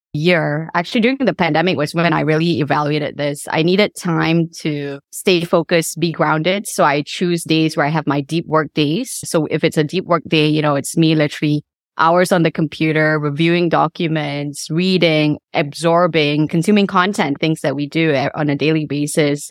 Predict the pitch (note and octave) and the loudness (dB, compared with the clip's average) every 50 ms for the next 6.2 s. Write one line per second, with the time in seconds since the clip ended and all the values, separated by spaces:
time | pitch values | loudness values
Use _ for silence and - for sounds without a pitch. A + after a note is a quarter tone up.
0 | - - - D#3+ D#3 D3 D3 D3 D3+ D3 - _ _ _ _ _ _ - D#3 F3+ | -8 -4 -2 0 0 2 0 0 0 -2 -4 _ _ _ _ _ _ -2 0 2
1 | F#3 F3+ F3 F3 E3+ D#3+ D#3+ D#3+ - - - E3+ E3+ D#3+ D3+ D#3+ D#3+ E3+ F3 E3+ | 2 2 2 2 2 2 0 -2 -2 -2 0 2 2 2 2 2 2 2 2 0
2 | - - - E3+ E3 E3 D#3 C#3+ D3+ C#3+ C#3 - - E3 D#3+ D#3+ E3+ - - F3 | -2 -2 0 0 2 2 0 0 0 -2 0 0 2 2 4 2 0 0 0 0
3 | C#3+ C#3+ D3 D3+ D3 D3+ D3+ D3 C#3+ - _ _ - G3 E3+ - - E3 C#3 C3 | 0 0 -2 -2 -2 -2 -2 -2 -4 -6 _ _ -2 -2 0 2 0 0 2 2
4 | D3+ C#3+ C#3+ - - F3 D#3+ - F3 E3+ D#3+ D#3+ D#3+ D#3+ D3+ D#3+ D#3 E3 E3 - | 2 2 2 0 0 -2 -2 0 -2 -2 0 0 0 2 2 2 0 0 -2 -6
5 | - _ - E3 C#3+ C#3 D3+ C#3+ - D#3 D3+ D3+ D#3 D#3 D#3+ E3+ E3+ D#3+ - D#3+ | -12 _ -4 -2 -2 -2 -2 -2 -2 -2 0 2 2 2 2 2 0 0 0 0
6 | D3+ D#3 D#3 | 0 0 -2